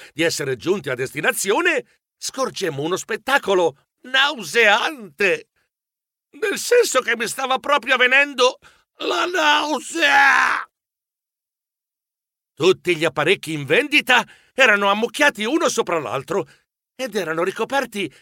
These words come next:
da uno strano gelo appiccicaticcio dal colore indefinibile e dall'odore dolciastro.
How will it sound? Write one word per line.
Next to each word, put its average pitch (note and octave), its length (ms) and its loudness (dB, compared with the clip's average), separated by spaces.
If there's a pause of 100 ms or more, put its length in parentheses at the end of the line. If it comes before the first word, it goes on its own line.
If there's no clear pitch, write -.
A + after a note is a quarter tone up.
(180)
da A#3 140 -4
uno G#3+ 180 -4
strano F#4 400 -4
gelo B3+ 300 -2
appiccicaticcio G3+ 1000 -4 (220)
dal C4 220 0
colore C4 320 0
indefinibile A3 840 -2 (200)
e G3+ 120 2
dall'odore F#3+ 500 2
dolciastro. D#3 720 -2